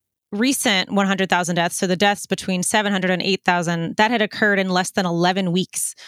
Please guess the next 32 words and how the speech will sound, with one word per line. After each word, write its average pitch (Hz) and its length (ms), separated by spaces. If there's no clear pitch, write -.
which 208 220
already 247 520
is, 185 200
seems 226 300
like 185 120
a 170 60
very 190 280
short 180 320
period 180 240
of 156 80
time 185 240
when 170 100
you 165 80
think 175 180
about - 200
it. - 100
This 403 200
time, 175 400
since 202 300
mid-December, 214 680
when 196 380
the 196 100
U 190 120
S 180 180
reached 185 180
eight 202 140
hundred 214 240
thousand 247 300
deaths, 277 340
it's - 300
been 254 220
only 262 480